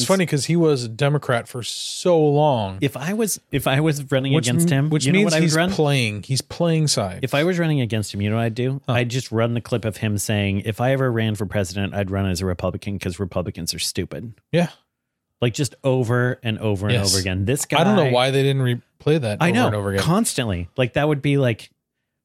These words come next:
Speaker 1: uh, "My name is Jay Inslee and I approve this message." Just playing that clip over and over again, or whoever it is. Like, there's just
Speaker 2: "That was A I. I never said that. That was A I."
Speaker 1: Yeah, and people will believe. Anyway.
Speaker 2: <laughs>
Speaker 1: It's
Speaker 2: Well, let's talk about another heavy,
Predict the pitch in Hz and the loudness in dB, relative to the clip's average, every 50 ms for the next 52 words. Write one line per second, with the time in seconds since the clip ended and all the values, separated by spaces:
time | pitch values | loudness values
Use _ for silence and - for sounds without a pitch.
0 | _ _ - 113 107 107 104 104 101 101 98 101 104 - - _ 131 120 110 107 | _ _ -2 0 2 2 2 2 2 2 0 0 -2 -6 -8 _ -2 0 0 0
1 | 110 107 107 101 - - 113 104 104 104 101 - - 110 104 104 104 101 95 92 | 0 0 0 -2 -2 -2 0 0 0 0 0 0 0 0 0 0 0 0 0 0
2 | 92 92 87 - 113 98 85 98 - - - 87 - - - - - _ _ _ | 0 -2 -2 -2 -4 -6 -6 -6 -10 -8 -10 -12 -12 -14 -16 -20 -20 _ _ _
3 | _ - 107 117 127 - - - - 147 135 135 131 117 110 - - - 92 - | _ -4 -2 -2 -2 -2 -4 -4 -2 0 2 2 2 0 -2 -2 -2 -4 -6 -6
4 | - - _ _ 147 147 160 135 143 135 131 127 113 98 101 98 95 101 95 110 | -8 -14 _ _ -2 0 0 2 0 0 2 0 0 0 0 -2 -2 0 0 0
5 | 123 131 160 175 175 175 156 170 151 131 107 80 - - - - 120 113 107 - | 0 2 2 2 2 2 0 0 -2 -2 -2 -4 -6 -10 -8 -6 -4 -4 -4 -6
6 | _ - 135 131 - - _ _ - - 185 175 - - - - - 151 156 160 | _ -6 -6 -6 -8 -10 _ _ -2 0 0 0 0 -4 -8 -4 0 2 4 4
7 | 160 147 160 160 156 151 151 151 151 156 160 160 165 165 147 - _ _ _ _ | 4 4 4 4 6 6 4 4 4 4 4 4 4 2 0 -2 _ _ _ _
8 | - - _ _ _ _ - 139 143 170 175 175 160 - 170 170 160 139 160 160 | -20 -20 _ _ _ _ 0 2 4 4 4 4 4 4 4 4 4 4 4 4
9 | 170 175 156 156 151 143 139 147 147 143 139 143 143 143 151 165 165 147 - 147 | 4 6 6 4 4 6 6 6 6 6 6 6 6 4 4 4 2 0 0 -2
10 | 131 127 117 - - 196 180 214 220 233 233 208 214 233 190 - 120 147 139 117 | -2 -2 -2 0 0 0 2 2 2 2 0 0 -2 -4 -4 -2 0 0 2 2
11 | 107 - - 302 285 - - - 349 - - 320 - - 320 - - 311 - - | 0 0 2 0 0 0 0 0 0 2 2 0 0 2 0 0 0 0 0 0
12 | - - - - - - - - - _ _ _ - - - - - - - _ | -2 -2 0 -2 -4 -4 -6 -14 -14 _ _ _ -20 -20 -20 -20 -20 -20 -20 _
13 | _ _ _ - 185 214 254 - - 247 233 226 - 220 208 185 175 175 165 165 | _ _ _ 4 6 6 6 4 2 0 0 2 4 4 6 6 6 6 4 4
14 | 135 - 156 156 151 143 135 | 4 4 4 4 4 4 2